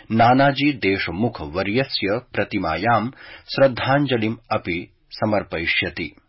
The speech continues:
केन्द्रीय कृषिमन्त्री शिवराज सिंह चौहानः, गृहराज्यमन्त्री बंडी संजय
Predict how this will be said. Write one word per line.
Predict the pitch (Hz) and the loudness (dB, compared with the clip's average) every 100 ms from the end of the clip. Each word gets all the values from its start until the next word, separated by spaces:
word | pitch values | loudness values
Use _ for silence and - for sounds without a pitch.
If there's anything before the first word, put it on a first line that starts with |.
| _ _ _ _ - _ - _ _ _ - - _ | _ _ _ _ -20 _ -20 _ _ _ -20 -20 _
केन्द्रीय | 135 143 151 185 196 196 | 4 6 6 4 2 2
कृषिमन्त्री | - 135 127 123 135 135 151 | 0 2 2 2 2 4 4
शिवराज | 165 - 120 117 120 131 | 2 0 2 4 4 4
सिंह | 147 151 - 123 120 123 | 2 0 0 -2 -2 -4
चौहानः, | 147 - 90 85 123 123 - 80 - | -4 -2 -2 2 2 2 0 -6 -14
गृहराज्यमन्त्री | 90 87 101 90 90 90 85 85 110 113 120 156 - - - - - | -10 -4 -2 0 0 0 -4 -6 -4 0 0 0 -4 -18 -20 -16 0
बंडी | 110 127 139 160 | 2 4 4 2
संजय | - - 107 113 123 82 | 0 -2 0 2 2 2